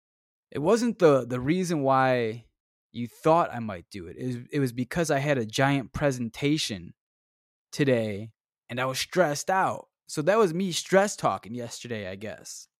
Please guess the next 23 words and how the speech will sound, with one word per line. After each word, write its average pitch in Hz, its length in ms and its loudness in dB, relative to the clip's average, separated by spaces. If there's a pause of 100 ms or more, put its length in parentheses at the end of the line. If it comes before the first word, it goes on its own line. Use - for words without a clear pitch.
(1700)
And 151 220 -2
I 151 40 -2
wonder 190 340 6
how 190 120 2
many 175 160 2
people, 156 520 2
how 139 120 -2
many 190 180 2
of 143 80 0
you 156 200 0
guys 110 300 2
out 110 240 -6
there, 113 460 -8 (720)
like, 117 160 -6
go 135 240 4
through 170 180 0
that 101 220 -2
shit, 80 320 -12 (540)
but, 131 360 0 (160)
like, 127 160 -4
Monday 147 440 4
through 147 220 0
Friday, 131 680 -2